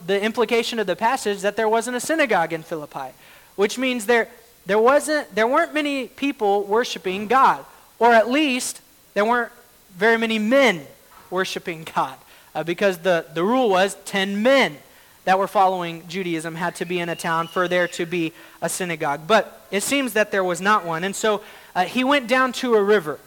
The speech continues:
okay? He went down to the river, and this river would have been about a mile or two outside of the city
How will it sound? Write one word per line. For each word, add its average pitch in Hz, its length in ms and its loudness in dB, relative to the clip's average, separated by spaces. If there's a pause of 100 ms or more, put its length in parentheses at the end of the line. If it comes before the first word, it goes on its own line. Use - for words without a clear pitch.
(100)
okay? 190 320 0
He 208 100 -6
went 233 200 -2
down 233 200 2
to 240 100 -8
the 202 100 0
river, 214 340 2
and 208 100 0
this 220 200 0 (320)
river 233 360 4
would 226 140 4
have 208 140 2
been 226 160 2
about 208 240 4
a 196 60 2
mile 196 440 2
or 208 80 0
two 220 340 -4
outside 202 760 2
of 196 280 -2
the 185 80 -4
city 208 440 -4